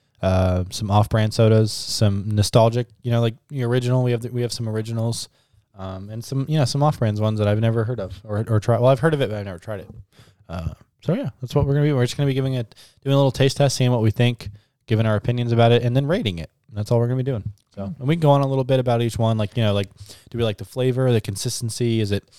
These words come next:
Speaker 1: is it too sweet? Is it not sweet enough? Is it a bad flavor? Is it a good flavor? We'll just, you know, give our opinion about it.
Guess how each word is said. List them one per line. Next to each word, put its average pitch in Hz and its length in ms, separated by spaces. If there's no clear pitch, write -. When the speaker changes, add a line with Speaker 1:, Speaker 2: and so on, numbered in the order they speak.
Speaker 1:
is 104 100
it 101 80
too 120 120
sweet? 127 420
Is 107 120
it 92 80
not 107 160
sweet 120 140
enough? 117 260
Is 104 100
it 101 60
a 95 40
bad 104 240
flavor? 107 380
Is 95 120
it 98 40
a - 20
good 123 120
flavor? 123 260
We'll 175 80
just, 196 240
you 233 80
know, 151 140
give 135 140
our 147 80
opinion 151 260
about 90 160
it. - 80